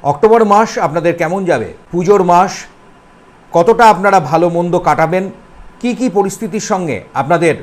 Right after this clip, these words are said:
মোকাবিলা করতে হবে, শরীর স্বাস্থ্যের জায়গা কেমন থাকবে, আয় ব্যয়ের সমতা আপনার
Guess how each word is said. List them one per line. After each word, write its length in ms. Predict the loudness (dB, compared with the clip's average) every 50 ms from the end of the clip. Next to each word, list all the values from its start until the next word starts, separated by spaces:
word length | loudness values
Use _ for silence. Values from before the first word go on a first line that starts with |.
| -8
মোকাবিলা 440 | -8 -4 -2 -2 0 2 2 0 0
করতে 280 | 0 -2 -6 -2 -2 -2
হবে, 280 | -2 -2 -2 -4 -6 -8 -10 -14 -16 -16 -18 -20 -20 -20 -20 -20 -20 -20 -20 -20 -20
শরীর 280 | -8 0 2 2 2 2
স্বাস্থ্যের 380 | 0 0 0 0 0 -2 0
জায়গা 220 | 0 0 0 0 -2
কেমন 280 | -2 -4 -4 -4 -6
থাকবে, 340 | -4 -2 -2 -2 -2 -4 -8 -8 -8 -12 -16 -16 _ _ _ _ _ _ _ _ _ -20 _ _ _ 0
আয় 240 | 2 4 6 6 6
ব্যয়ের 280 | 6 6 6 4 4
সমতা 400 | 2 0 -4 -4 -4 -2 0 0
আপনার 260 | 0 0 0 0 0